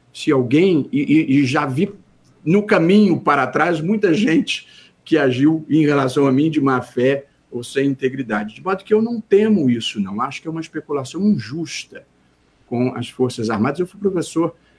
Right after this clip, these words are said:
na Escola de Comando do Estado-Maior do Exército por, por quase dez anos. Eu lidei com essas pessoas. Pessoas patriotas, pessoas íntegras que querem o bem do Brasil. Eu não espero o pior,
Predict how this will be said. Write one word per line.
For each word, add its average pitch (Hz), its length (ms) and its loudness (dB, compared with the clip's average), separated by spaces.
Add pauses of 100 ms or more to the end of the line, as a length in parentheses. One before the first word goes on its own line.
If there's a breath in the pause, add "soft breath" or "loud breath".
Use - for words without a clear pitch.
(120 soft breath)
na - 80 -6
Escola 147 320 0
de 131 80 -4
Comando 131 300 2
do 131 60 -2
Estado-Maior 127 460 0
do 127 100 0
Exército 127 480 -4
por, 180 180 -12
por 160 140 -14
quase 196 260 -2
dez 180 320 0
anos. 160 220 0
Eu 160 60 4
lidei 151 340 0
com 196 120 -4
essas 143 240 -6
pessoas. 104 600 -4 (400 soft breath)
Pessoas 180 300 -2
patriotas, 160 760 0
pessoas 143 540 -2
íntegras 139 520 0
que - 80 -20
querem 160 260 0
o 139 60 2
bem 139 240 0
do 160 100 0
Brasil. 123 480 -2 (240)
Eu 104 120 0
não 147 200 2
espero 190 340 -2
o - 40 -4
pior, 101 420 -4